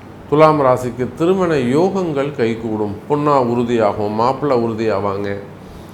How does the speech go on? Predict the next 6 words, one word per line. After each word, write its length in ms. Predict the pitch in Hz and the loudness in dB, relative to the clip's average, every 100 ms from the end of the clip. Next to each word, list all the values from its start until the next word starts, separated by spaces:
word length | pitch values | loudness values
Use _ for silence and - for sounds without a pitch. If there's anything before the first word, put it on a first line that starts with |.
| - - | -18 -2
இப்ப 120 | 160 | 0
திருமண 540 | - 180 208 208 208 | 2 2 4 4 2
தடைகள் 760 | 160 - 151 170 226 220 226 208 | 0 0 0 4 2 2 0 2
விலகும். 580 | 180 170 160 151 151 165 135 | 2 2 2 0 -4 -6 -2
வயோதிக 580 | 107 131 160 190 190 180 151 | 0 2 4 4 2 0 -4
பருவம், 340 | 135 127 - | -6 -6 -8